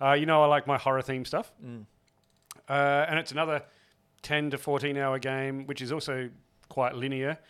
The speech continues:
Speaker 1: Uh, I started playing Callisto Protocol.
Speaker 2: Ooh. Lots
Speaker 1: So
Speaker 2: of, uh, head smashing there.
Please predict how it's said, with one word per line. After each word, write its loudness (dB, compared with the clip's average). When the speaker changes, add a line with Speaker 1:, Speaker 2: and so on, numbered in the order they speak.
Speaker 1:
Uh, 4
I -2
started -12
playing -10
Callisto -6
Protocol. -4
Speaker 2:
Ooh. -4
Lots 0
Speaker 1:
So 4
Speaker 2:
of, -4
uh, 4
head -6
smashing -6
there. -4